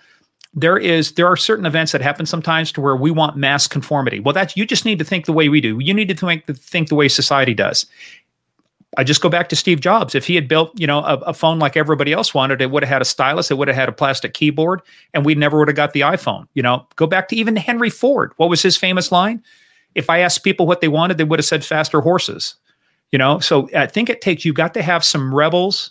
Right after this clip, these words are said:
you got to have some radicals, you have to have some pirates out there that are willing to shake up conventional wisdom.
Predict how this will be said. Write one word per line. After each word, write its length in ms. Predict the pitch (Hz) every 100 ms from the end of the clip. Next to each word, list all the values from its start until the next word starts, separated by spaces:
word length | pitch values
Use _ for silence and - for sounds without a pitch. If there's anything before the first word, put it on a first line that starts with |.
| _
you 100 | 147
got 120 | 139
to 60 | 139
have 160 | 143
some 180 | 139 127
radicals, 460 | 123 139 156 175 160
you 60 |
have 100 | 139
to 80 | 147
have 80 | 135
some 180 | - 110
pirates 440 | - 131 160 -
out 180 | 151 147
there 260 | 170 185 - _ - - _
that 140 | 151 131
are 40 |
willing 300 | 131 151 165
to 60 | 143
shake 340 | - 143 -
up 160 | 151 -
conventional 580 | 127 117 139 - 190
wisdom. 480 | 175 123 - 127 139